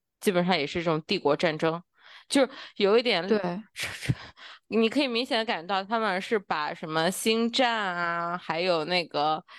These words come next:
Speaker 1: 三体啊，然后还有银河铁道之夜，<laughs> 就是融在了一起去写，
Speaker 2: <laughs>
Speaker 1: 就是在宇宙上有宇宙舰队，然后他们服务于几个帝国，然后就那种故事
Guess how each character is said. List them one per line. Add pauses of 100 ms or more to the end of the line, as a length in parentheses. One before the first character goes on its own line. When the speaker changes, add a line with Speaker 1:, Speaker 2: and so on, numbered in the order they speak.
(120)
Speaker 1:
三
体
啊， (240)
然
后
还
有
银
河
铁
道
之
夜， (180)
<laughs>
就
是
融
在
了
一
起
去
写， (460)
Speaker 2:
<laughs>
Speaker 1:
就
是
在
宇
宙
上
有
宇
宙
舰
队，
然
后
他
们
服
务
于
几
个
帝
国，
然
后
就
那
种
故
事